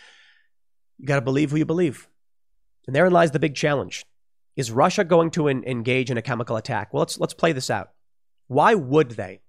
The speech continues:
Well, chemical attack wipes out their enemy combatants very, very quickly. It's powerful. Why would Russia do that? To gain a decisive victory over key areas of Kiev or other cities they're trying to control. Why wouldn't they do it?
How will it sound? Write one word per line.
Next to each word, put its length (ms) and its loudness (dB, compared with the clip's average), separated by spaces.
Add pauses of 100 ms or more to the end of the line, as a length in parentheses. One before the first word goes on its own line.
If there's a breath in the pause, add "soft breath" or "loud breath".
(420 soft breath)
Well, 420 2 (320)
chemical 360 2
attack 500 0 (160)
wipes 500 -2
out 280 0
their 160 -4
enemy 200 -4
combatants 580 -4
very, 200 -4
very 160 -4
quickly. 340 -6
It's 100 -14
powerful. 540 -2 (500)
Why 220 2
would 160 2
Russia 280 2
do 220 0
that? 280 0 (400 soft breath)
To 80 -6
gain 220 2
a 40 0
decisive 500 0
victory 440 0
over 220 0
key 320 -4
areas 400 0
of 140 -6
Kiev 520 0
or 540 2
other 300 0
cities 420 -2
they're 100 -4
trying 180 -6
to 40 -10
control. 500 -2 (540 soft breath)
Why 220 4
wouldn't 380 0
they 120 -2
do 160 -8
it? 100 -12